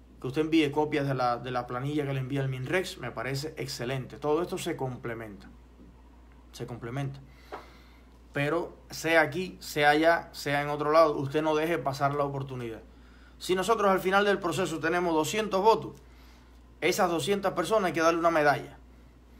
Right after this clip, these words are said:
¿Por qué? Porque fueron de tres millones de cubanos los doscientos que se atrevieron. Todo el mundo habla, pero a la hora de, de dar el paso,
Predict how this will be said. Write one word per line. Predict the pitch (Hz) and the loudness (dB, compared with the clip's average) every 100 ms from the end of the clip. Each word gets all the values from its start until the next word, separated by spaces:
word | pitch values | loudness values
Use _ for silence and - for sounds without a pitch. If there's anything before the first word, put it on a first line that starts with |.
| - - - - - | -20 -20 -20 -20 -10
¿Por | 127 | -4
qué? | 190 | -2
Porque | 190 147 135 | -2 -4 -2
fueron | 151 170 | 0 0
de | 165 | 0
tres | 151 170 | 0 0
millones | 170 170 170 | 0 0 0
de | 165 | 0
cubanos | 156 175 180 160 | 2 4 4 2
los | 139 | 0
doscientos | 139 139 170 170 160 | 0 0 -2 -2 -6
que | 156 | -8
se | 135 | -6
atrevieron. | 131 127 123 107 92 - - - - - - - - | -6 -4 -6 -8 -14 -20 -20 -20 -20 -20 -20 -20 -4
Todo | 165 | 0
el | 196 | 0
mundo | 208 202 | 4 6
habla, | 165 127 - - - - - - - 135 | 6 4 -8 -18 -20 -20 -20 -20 -20 -14
pero | 127 127 160 - - | -8 -4 -4 -4 -10
a | - 113 | -8 -2
la | 113 | 0
hora | 139 160 151 | 2 2 2
de, | 143 135 131 | 0 -4 -6
de | 123 127 | -6 -6
dar | 123 143 | 0 2
el | 147 147 | 2 0
paso, | 143 139 220 | 0 0 -6